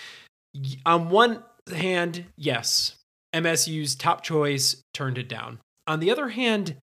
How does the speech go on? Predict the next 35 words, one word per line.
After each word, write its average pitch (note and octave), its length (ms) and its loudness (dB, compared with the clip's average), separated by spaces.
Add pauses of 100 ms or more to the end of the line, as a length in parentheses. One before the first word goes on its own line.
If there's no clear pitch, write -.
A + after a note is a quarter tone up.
(420)
this D3+ 440 2
narrative G#3 960 -2
that C#3+ 220 -2
there D3 200 4
have C#3+ 220 -2
been C#3 640 0 (380)
eight F3+ 240 0
different E3 280 -4
people D#3 260 -4
that D3 120 -2
have C3 100 -8
turned D3+ 260 -6
down C#3+ 200 -2
the C#3 40 -4
job C3+ 420 4
and B2 120 2
nobody C3 340 4
really C3 260 4
wants B2+ 360 2
it, - 240 0 (580)
I C3 80 2
don't A3 160 2
think B3+ 240 -2
M F#3 140 0
S F#3+ 180 2
U E3+ 120 -6
fandom D3+ 640 -2
wanted C#3+ 840 -2 (920)
five E3+ 280 6
or F#3 80 0
six - 320 0
of A2+ 160 -4
those. A#2+ 400 -6 (200)
I F3+ 160 4
think, G3 320 0